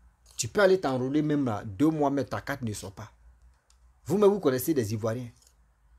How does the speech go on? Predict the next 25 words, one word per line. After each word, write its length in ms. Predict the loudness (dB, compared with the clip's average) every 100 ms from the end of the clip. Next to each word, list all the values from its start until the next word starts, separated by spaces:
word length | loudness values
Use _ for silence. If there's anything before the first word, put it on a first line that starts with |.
| _
En 120 | -2 0
six 240 | 2 4
mois, 220 | 6 6
mais 120 | 6
il 80 | 4
reste 160 | 4 2
six 140 | 0
mois 200 | 2 4
des 220 | 2 0
élections. 300 | -2 -2 -4
Tu 140 | -8 -4
vas 160 | 0
lui 120 | 0 0
dire, 160 | -4
il 60 | 2
va 120 | 0
te 100 | 0
dire, 240 | -4 -2 -2
oh, 40 |
il 60 | 0
y 60 |
a 60 | 0
attendre 320 | 0 -4 -4
un 60 | -8
peu. 200 | -12